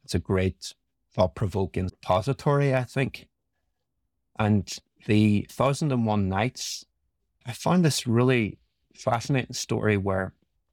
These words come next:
I think it was the king of Iraq in the nineteen fifties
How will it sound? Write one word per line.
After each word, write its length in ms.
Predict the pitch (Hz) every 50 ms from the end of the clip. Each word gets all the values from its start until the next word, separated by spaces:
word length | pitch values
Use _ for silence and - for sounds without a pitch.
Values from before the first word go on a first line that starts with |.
| _ _
I 60 | -
think 220 | - - 165 175 165
it 60 | -
was 160 | 151 143 -
the 140 | - 135 127
king 280 | - - - 165 175 185
of 140 | 180 147
Iraq 500 | 143 123 110 104 107 107 113 135 - - - - - _ _ _ _ _
in 140 | - 117 113
the 80 | 117
nineteen 640 | 117 113 120 123 123 - - - 123 120 113 113 113 - - _ _ _ _ _ -
fifties 800 | 120 123 123 - - - - 92 92 98 104 - - - -